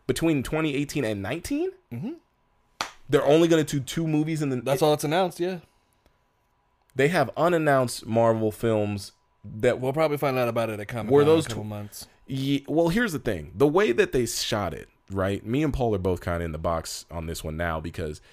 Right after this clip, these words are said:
Speaker 1: if you know the Matrix trilogy, they shot epi-, they shot Matrix
Speaker 2: Two and
Speaker 1: two
Speaker 2: three.
Speaker 1: and three together.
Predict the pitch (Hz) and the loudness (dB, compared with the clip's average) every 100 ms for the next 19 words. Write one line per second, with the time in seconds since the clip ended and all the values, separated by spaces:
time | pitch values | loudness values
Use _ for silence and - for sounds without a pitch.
0 | _ - 110 120 139 135 107 101 120 - | _ -8 -4 0 2 2 0 -2 -2 -4
1 | 87 - 82 80 80 92 101 101 87 87 | -8 -6 -4 -4 -4 -4 -2 0 -2 -4
2 | - - 98 - 92 82 87 - - 127 | -10 -6 -4 0 -2 -2 -6 -8 -8 -4
3 | 120 127 131 131 113 101 101 104 98 80 | 0 2 2 -2 -4 -4 -2 -2 -2 -2
4 | 87 71 58 | -4 -6 -10